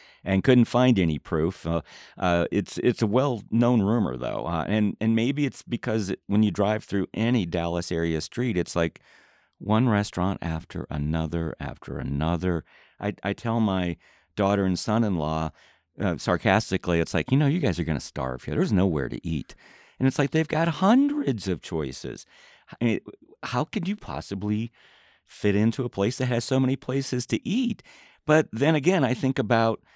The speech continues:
well, the metro is growing by three hundred and fifty people each and every day, and maybe that makes sense, you know, because more people need more restaurants. And if you could just lay claim to those three hundred fifty people on any one given day,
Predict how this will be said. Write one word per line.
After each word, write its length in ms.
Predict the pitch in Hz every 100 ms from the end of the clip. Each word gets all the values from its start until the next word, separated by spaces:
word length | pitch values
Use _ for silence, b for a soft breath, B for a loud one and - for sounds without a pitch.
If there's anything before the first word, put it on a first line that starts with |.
| b b -
well, 260 | 104 151
the 60 | 104
metro 400 | 101 143 104 104
is 100 | 90
growing 380 | 95 110 131 107
by 160 | 87
three 200 | 87 113
hundred 220 | 127 117 95
and 100 | 92
fifty 380 | 123 127 95
people 640 | 90 - 127 131 107 104 -
each 400 | 104 113 117 -
and 160 | 113 107
every 320 | 107 107 95
day, 380 | 113 123 101 104
and 180 | 104 - B B B -
maybe 520 | 101 107 127 160 151
that 240 | 156 -
makes 340 | 151 156 147 -
sense, 640 | - 165 240 - - -
you 100 | 98
know, 140 | 90
because 360 | 107 - 113 - b b b b
more 240 | 120 113 101
people 500 | 147 196 120 113 123
need 400 | 90 85 82 87
more 280 | 82 98
restaurants. 760 | 110 127 156 - 120 90 87 -
And 140 | 90 - B B
if 200 | 107 -
you 80 | 175
could 160 | 139 98
just 180 | -
lay 220 | 92 101 101
claim 440 | - 107 117 113
to 220 | - 98 - b b
those 200 | 117 127
three 180 | - 131
hundred 280 | 123 107 -
fifty 280 | 120 110
people 380 | 98 165 180 107
on 160 | 104 120
any 160 | 151
one 240 | 120 139 139
given 300 | 135 120 113
day, 380 | 135 170 131